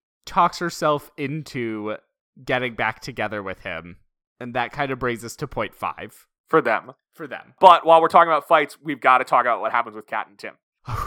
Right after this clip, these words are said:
Speaker 1: Yeah, so immediately after they have sex.
Speaker 2: They have their sex night, and they're coming back, and they walk in the door.
Speaker 1: And JoJo is watching Phoebe, but then the wife is there.
Speaker 2: She's coming early. And it's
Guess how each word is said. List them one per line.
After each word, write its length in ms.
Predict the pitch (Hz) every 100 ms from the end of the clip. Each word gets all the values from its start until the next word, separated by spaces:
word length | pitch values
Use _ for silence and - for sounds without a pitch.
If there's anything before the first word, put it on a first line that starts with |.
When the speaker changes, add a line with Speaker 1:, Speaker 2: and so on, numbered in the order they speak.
| - _ _
Speaker 1:
Yeah, 180 | 127 101
so 360 | - 151 139 -
immediately 760 | 160 151 160 208 247 208 185 170
after 400 | 127 123 - 120
they 200 | 104 113
have 240 | 117 98
sex. 160 | - -
Speaker 2:
They 140 | 175
have 180 | 214 196
their 120 | 180
sex 380 | 160 - 185 -
night, 300 | 135 98 104 _ _
and 160 | 156 156
they're 120 | 143
coming 340 | - 196 196
back, 440 | 175 156 104 - - _ _
and 180 | 147 156
they 80 | 147
walk 400 | 120 151 196 -
in 160 | 214
the 80 | 202
door. 560 | 175 175 120 117 117 _ _ _
Speaker 1:
And 300 | 143 165 143 _
JoJo 760 | - 156 170 143 151 160 156 165
is 180 | 170 160
watching 560 | 151 139 - 165 170 214
Phoebe, 560 | - 135 110 110 135 _ _ _
but 380 | 147 170 160 160
then 400 | 165 165 165 147
the 100 | 160
wife 400 | 135 107 101 -
is 200 | 107 104
there. 440 | 98 95 113 151 _
Speaker 2:
She's 300 | - - 214
coming 440 | - - 254 254 247
early. 440 | 240 214 147 117 _ _ _ _ _ _ - _
And 160 | 190 202
it's 160 | 196